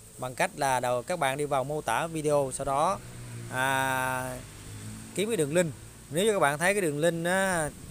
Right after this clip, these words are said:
không giống này thì các bạn hãy click vào và đi vào website nha các bạn nha. Hoặc là các bạn nhìn xuống mô tả video cũng có nha. Rồi,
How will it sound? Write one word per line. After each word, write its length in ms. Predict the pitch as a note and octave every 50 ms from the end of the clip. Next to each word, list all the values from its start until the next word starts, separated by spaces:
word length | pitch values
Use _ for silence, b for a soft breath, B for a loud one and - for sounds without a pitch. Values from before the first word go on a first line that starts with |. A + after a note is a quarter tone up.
| - -
không 160 | D#3 D#3+ E3 E3
giống 160 | E3+ F#3 G3+
này 160 | F#3 D#3 C#3
thì 60 | C3+
các 120 | C3 D#3 C#3+
bạn 200 | C3+ B2+ B2+ C3
hãy 100 | C#3 C#3+
click 180 | E3+ G3 -
vào 280 | D3+ C#3 C3+ B2+ B2 A#2+
và 160 | A#2 A#2+ A#2+
đi 100 | C3+ C#3+
vào 220 | C#3+ C3 A#2+ A2+
website 380 | A#2+ D#3 F3 - - D#3+ D3+ D3+
nha 80 | D3+ D3+
các 80 | D#3
bạn 180 | D3 A#2 A2+ C3
nha. 180 | D#3 E3 E3 D#3+ - - - -
Hoặc 140 | - A#2+ A#2 - -
là 280 | B2+ B2 B2 B2 B2 A#2 - - - - - - - -
các 100 | D3 C#3+
bạn 220 | C3 A#2+ C3 C#3+
nhìn 160 | C#3+ C3 B2+
xuống 220 | - - F3 F#3 F3+
mô 120 | D#3+ D3+
tả 240 | B2+ A#2+ A2 B2 D#3
video 280 | E3 D#3 D3+ C#3+ C#3
cũng 160 | - B2 B2 C3
có 140 | C#3 C#3+
nha. 200 | E3+ F3 E3+ D#3 - - - - - - - - - - - A#2
Rồi, 220 | A#2+ B2 B2 B2